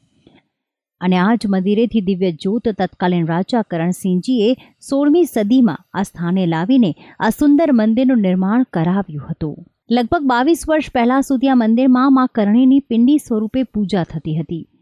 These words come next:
જે પિંડી આજે પણ આ મંદિરમાં માતા કરણીની મુખ્ય મૂર્તિની નીચેના સ્થાને સ્થાપિત છે. પરંતુ ભક્તોને માતા દર્શનમાં પડતી અગવડતાને ધ્યાનમાં રાખીને માતા કરણીની આ સુંદર મૂર્તિ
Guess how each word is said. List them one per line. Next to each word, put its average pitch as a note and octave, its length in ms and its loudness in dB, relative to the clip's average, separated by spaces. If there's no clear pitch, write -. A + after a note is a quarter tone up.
જે F3+ 100 -4
પિંડી F3 320 -2
આજે E3 320 -2
પણ B3 160 -4
આ G#3 60 -4
મંદિરમાં F3+ 520 -2
માતા F3 340 -4
કરણીની A3+ 520 0
મુખ્ય G#3 340 -2
મૂર્તિની A#3 500 0
નીચેના G3 440 -4
સ્થાને F#3+ 400 -4
સ્થાપિત D#3 460 -10
છે. E3 220 -8
પરંતુ C#4+ 260 0
ભક્તોને C4 460 -2
માતા C4+ 300 0
દર્શનમાં B3+ 560 0
પડતી A3+ 320 -2
અગવડતાને G3+ 680 0
ધ્યાનમાં E3+ 360 -4
રાખીને E3+ 460 -2
માતા F#3+ 340 0
કરણીની A3 540 0
આ - 140 -8
સુંદર F3 400 -4
મૂર્તિ A3+ 360 0